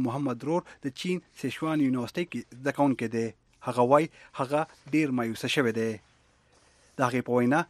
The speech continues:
"زما رور د ذهني دباو نه تیریږي. هغه ډېر فکرمند دی او خوب یې نشته دی. په دې تیر اونۍ کې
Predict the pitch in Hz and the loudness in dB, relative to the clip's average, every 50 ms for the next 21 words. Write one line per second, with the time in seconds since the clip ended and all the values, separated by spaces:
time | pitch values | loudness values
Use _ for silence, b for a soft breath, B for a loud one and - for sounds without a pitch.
0 | b b b b b 160 160 190 190 185 185 196 202 - _ _ - 151 143 143 | b b b b b 0 2 4 4 4 4 2 -2 -4 _ _ -10 -4 -4 -2
1 | 131 143 135 135 147 175 180 160 139 127 123 151 156 143 120 113 113 - 131 123 | -2 0 -2 -2 0 -2 -2 0 -2 2 4 6 6 6 4 0 0 -2 -2 -2
2 | 120 120 113 110 117 117 117 113 - _ _ _ _ - 139 131 139 139 120 113 | 0 -2 -4 -4 -4 -6 -6 -6 -8 _ _ _ _ -2 -2 2 4 4 2 2
3 | 127 123 110 - - 113 - 120 113 117 127 151 180 185 170 185 180 170 B B | 0 -2 -2 -4 -6 -8 -6 -4 -2 0 2 2 2 0 0 0 -2 -2 B B
4 | B B 156 156 147 - - 202 196 160 131 123 120 110 - 127 135 156 156 - | B B 4 4 4 4 2 0 0 0 -2 -8 -8 -10 -10 -8 -4 -4 -4 -2
5 | - - 117 113 117 113 113 110 107 _ _ _ _ _ _ _ _ - - 131 | -2 -4 -2 -2 -2 -4 -4 -6 -10 _ _ _ _ _ _ _ _ -8 -4 -4
6 | 120 117 - - 156 151 143 - 131 123 139 160 156 - 170 | -4 -2 0 0 0 0 0 -2 0 0 0 0 0 0 -4